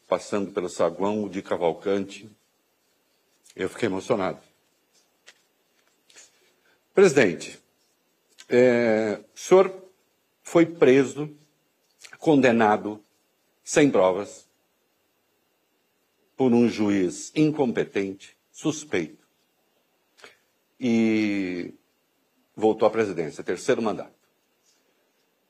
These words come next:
Terceiro mandato, um outro teve um terceiro mandato, Getúlio Vargas. Na prática, foram três mandatos. Dois,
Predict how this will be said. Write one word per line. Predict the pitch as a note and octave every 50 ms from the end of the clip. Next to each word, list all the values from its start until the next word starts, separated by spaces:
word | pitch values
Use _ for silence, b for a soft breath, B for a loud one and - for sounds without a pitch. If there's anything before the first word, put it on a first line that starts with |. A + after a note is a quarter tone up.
| _
Terceiro | - B2 A#2 - - D#3 C#3+ C3+
mandato, | C3 B2 A#2 A2 B2 C3+ C#3+ C#3 - - D#3 D#3 D#3 D#3 D#3 - _ _ _ _ _ _ _ _ _ _ _ _ _ _ _ _ _ -
um | C#3+ D3+ D#3+
outro | F3 F#3 F3+ F3+ D#3
teve | - D#3 C#3 B2+
um |
terceiro | B2 C3 A#2 - C3+ A#2+ B2
mandato, | B2 A2 F#2 F#2 F2 - -
Getúlio | G2 G2+ - B2+ B2 B2
Vargas. | A#2 F#2+ F#2 E2+ D#2+ D2 C#2+ C#2+ - - _ - - _
Na | - G#2 F2+
prática, | - - G#2 G2 G2 G#2 - - A2+
foram | - - G#2+ G#2
três | G2+ - G#2 G#2 G2+ G2+
mandatos. | G#2+ G#2+ G2+ D#2+ D2 - - - _ _ - - _
Dois, | - F#2 F2 G2+ G#2+ A2 A2+ A2 A2+ - - - _